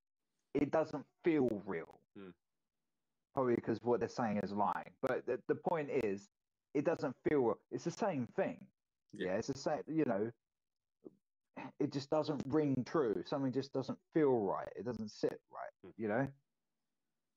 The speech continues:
Speaker 1: So whether or not that's somebody lying or whether that's your own sixth sense sort of going, "Uh, no,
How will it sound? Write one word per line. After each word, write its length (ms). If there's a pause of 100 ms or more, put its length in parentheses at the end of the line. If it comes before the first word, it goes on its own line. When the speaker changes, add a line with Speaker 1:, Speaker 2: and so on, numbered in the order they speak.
(180)
Speaker 1:
So 280 (1000)
whether 240
or 100
not 140
that's 240
somebody 320
lying 340
or 160
whether 300
that's 280
your 200
own 140
sixth 360
sense 300
sort 140 (220)
of 80
going, 360
"Uh, 260
no, 600